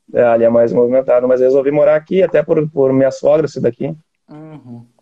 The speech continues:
Speaker 2: Ah, é show.
Speaker 1: Daí, pra mim ficou melhor, assim, tipo,
Speaker 2: Aham.
Speaker 1: cidade um pouco mais tranquila.
Speaker 2: É, eu gosto dessa coisa mais pacata também. Quanto mais
Speaker 1: É.
Speaker 2: no mato, pra mim, melhor. Mais tranquilo, mais silêncio. <laughs> Tiago,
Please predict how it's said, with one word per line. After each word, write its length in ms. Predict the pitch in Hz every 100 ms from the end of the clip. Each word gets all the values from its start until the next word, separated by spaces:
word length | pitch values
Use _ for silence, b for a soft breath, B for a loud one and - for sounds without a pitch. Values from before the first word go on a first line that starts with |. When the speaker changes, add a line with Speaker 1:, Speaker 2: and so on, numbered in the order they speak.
| _ _ _ -
Speaker 2:
Ah, 160 | 117 104
é 80 | 113
show. 180 | -
Speaker 1:
Daí, 240 | - - - - _ _ _
pra 160 | - 127
mim 220 | 127 131
ficou 200 | 131 -
melhor, 400 | 135 135 127 123
assim, 280 | - - 117
tipo, 160 | 113 123
Speaker 2:
Aham. 280 | 120 143 - _ _ _
Speaker 1:
cidade 440 | - 131 120 123 127
um 40 |
pouco 220 | 123 127
mais 160 | 131 120
tranquila. 600 | 127 123 127 139 135 110 156 _ _ _ _ _ _ _ _ _ _ _ _
Speaker 2:
É, 120 | 135
eu 60 | 120
gosto 240 | 117 120 -
dessa 180 | 123
coisa 180 | - 135
mais 160 | 135 131
pacata 460 | 127 120 113 113 -
também. 260 | 95 95 _ _
Quanto 240 | - 120
mais 220 | 120 131
Speaker 1:
É. 40 | 117
Speaker 2:
no 60 |
mato, 220 | 110 143 143
pra 120 | 131
mim, 100 | 120
melhor. 360 | 139 135 107 107 _ - 104
Mais 220 | - 123 123
tranquilo, 420 | 143 127 123 123
mais 200 | 120 123
silêncio. 440 | 127 113 117 - -
<laughs> 1300 | 202 190 170 - _ _ _ _ 202 247 - 151
Tiago, 520 | - 170 214 240 165